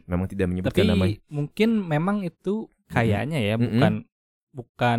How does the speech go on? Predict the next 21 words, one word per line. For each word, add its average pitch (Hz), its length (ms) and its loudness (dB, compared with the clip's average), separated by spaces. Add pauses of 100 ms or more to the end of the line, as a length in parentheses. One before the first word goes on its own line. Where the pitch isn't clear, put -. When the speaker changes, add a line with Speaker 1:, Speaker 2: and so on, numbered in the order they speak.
Speaker 1:
Mm-mm. 101 100 -2
Speaker 2:
tidak 120 300 0
sengaja 131 520 -4
gitu, 107 160 -4
Speaker 1:
Iya, 92 140 4
Speaker 2:
bukan 104 140 2
Speaker 1:
iya. 110 100 2
Speaker 2:
mereka 104 240 -4
nggak 101 180 -6
tahu 104 160 -2
resep, 120 300 -4
tapi - 240 -8
kayaknya 113 380 -4
mereka 117 320 -4
tuh 180 280 -12
Speaker 1:
Heeh. - 140 -10
Speaker 2:
memang 151 240 2
mencocokkan 131 500 -4
dengan 120 240 -6
lidah 107 280 -8
kita - 340 -10